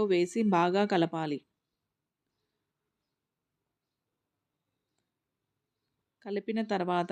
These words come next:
దాని మీద ఒక ప్లేట్ నుంచి ఆనియన్స్ కలర్ చేంజ్ అయ్యే వరకు వెయిట్ చేయాలి. ఆనియన్స్ బాగా వేగాక మన దగ్గరున్న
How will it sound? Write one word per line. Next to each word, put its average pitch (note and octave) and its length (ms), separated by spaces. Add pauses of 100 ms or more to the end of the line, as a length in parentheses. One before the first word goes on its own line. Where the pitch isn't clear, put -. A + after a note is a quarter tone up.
(120)
దాని F#3+ 280
మీద F#3 260
ఒక A3 160
ప్లేట్ F#3 380
నుంచి F#3+ 380 (200)
ఆనియన్స్ G#3 520 (500)
కలర్ G3 280
చేంజ్ G3 340
అయ్యే F#3 240
వరకు F3+ 320
వెయిట్ F#3+ 300
చేయాలి. D#3+ 440 (1040)
ఆనియన్స్ G#3+ 580 (640)
బాగా F#3+ 360
వేగాక F3+ 500 (2250)
మన G3 220
దగ్గరున్న G#3+ 560